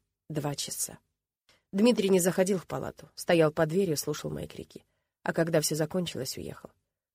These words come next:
Вернулся через три дня, пахнущий сигаретами и виски. Не сказал ни слова, вынес кроватку в гараж, запер детскую. Мы никогда не говорили о Ванечке, как будто его и не было. Как будто я не держала его умирающего, прижимая к груди и умоляя: «Дыши, пожалуйста.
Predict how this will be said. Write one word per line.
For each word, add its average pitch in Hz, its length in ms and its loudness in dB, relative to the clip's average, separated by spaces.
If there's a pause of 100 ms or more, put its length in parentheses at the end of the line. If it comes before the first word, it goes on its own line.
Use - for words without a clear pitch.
(160)
Вернулся 202 520 6
через 160 280 0
три 170 160 0
дня, 180 180 0
пахнущий 170 540 -2
сигаретами 143 580 -4
и - 40 -6
виски. - 360 -8 (380)
Не 214 120 6
сказал 170 380 4
ни 165 120 2
слова, 165 360 -2 (160)
вынес 170 320 0
кроватку 143 440 0
в 131 60 -6
гараж, 147 320 -2
запер - 340 -10
детскую. - 420 -18 (840)
Мы 233 120 8
никогда 240 380 6
не 247 120 4
говорили 202 360 4
о 185 60 2
Ванечке, 147 480 -8
как 165 160 -2
будто 165 220 -2
его 175 160 2
и 175 60 -2
не 165 140 -6
было. - 220 -16 (400)
Как 190 160 -4
будто 185 200 2
я 175 180 6
не 170 140 2
держала 175 380 2
его 156 180 2
умирающего, 151 640 -2
прижимая 143 480 -4
к 135 40 -8
груди 143 260 -6
и - 20 -2
умоляя: 143 520 -6 (600)
«Дыши, 190 320 -4
пожалуйста. 156 600 -10